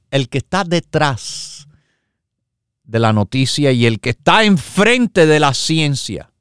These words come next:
Bueno, el cartílago de tiburón fue buscado de las fuentes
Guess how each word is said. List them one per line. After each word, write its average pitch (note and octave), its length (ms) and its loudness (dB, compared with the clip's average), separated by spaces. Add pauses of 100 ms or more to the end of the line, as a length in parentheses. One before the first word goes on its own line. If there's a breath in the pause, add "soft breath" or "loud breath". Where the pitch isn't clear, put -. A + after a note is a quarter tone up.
(1700)
Bueno, F#2 340 -14 (1600)
el C#4 460 0 (240)
cartílago D#3 1300 -4
de A2+ 160 -6
tiburón A2+ 840 -8 (1400)
fue F3+ 360 2
buscado E3 1000 0 (180)
de B2 180 -6
las B2+ 180 -2
fuentes F#3 1080 -2